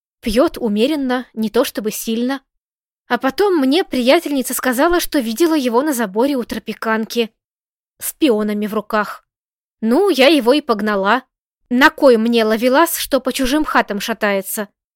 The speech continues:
Хотел, небось, на двух стульях усидеть, не знал, к кому метнуться.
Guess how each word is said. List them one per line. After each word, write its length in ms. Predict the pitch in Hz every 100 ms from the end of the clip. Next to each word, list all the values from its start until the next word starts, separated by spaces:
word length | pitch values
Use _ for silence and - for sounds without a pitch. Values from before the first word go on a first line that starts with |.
| _ _
Хотел, 440 | - 247 - 302 370
небось, 540 | 302 208 262 320 - -
на 220 | 233 285
двух 280 | 226 247 330
стульях 520 | - 254 277 311 285
усидеть, 540 | 254 - 214 208 202 - _ _
не 180 | 254 294
знал, 300 | 262 254 226
к 100 | -
кому 260 | - 262 240
метнуться. 640 | 254 - 226 190 - 196